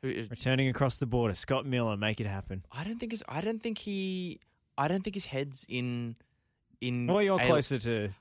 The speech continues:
Speaker 2: to Langwarrin than I am.
Speaker 1: No, no, no. I, I completely see the justification, but I just don't know if his passion lies with, with
Speaker 2: Trying to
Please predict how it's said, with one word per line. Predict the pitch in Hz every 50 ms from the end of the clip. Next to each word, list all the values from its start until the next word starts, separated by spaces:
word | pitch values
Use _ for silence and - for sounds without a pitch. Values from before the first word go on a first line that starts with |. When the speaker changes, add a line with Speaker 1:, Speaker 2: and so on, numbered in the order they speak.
| _ - -
Speaker 2:
to | -
Langwarrin | 117 113 113 113 110 110 110 110 107 107 104 101
than | 104 101
I | 101 98 95 92
am. | 90 90 92
Speaker 1:
No, | 285 302
no, | 302 294
no. | 277 262
I, | 220 170 170 180 170 135 160
I | 170
completely | - 180 160 190 208 214 - 185
see | 160 - - - 156 160
the | 147 143
justification, | 131 135 123 127 - - 117 117 - 117 117 117 - 113
but | 101 - -
I | 107 120
just | - - -
don't | 220 226 220 185
know | 151 156 160 156
if | 151 -
his | - 143 135 127 123 - - - - _ _ _ _ _ _ _ _ _ _ _ _ _ _ _ _ -
passion | - - - - 117 120 123 - - 131 123 120 120 113 110
lies | 107 107 104 104 104 107 107 104 101
with, | 104 101 101 - - - - _ _ _ _ _ _ _ _ _ _ _ _ _ _ _ _ _ _ -
with | 117 107
Speaker 2:
Trying | 110 -
to | -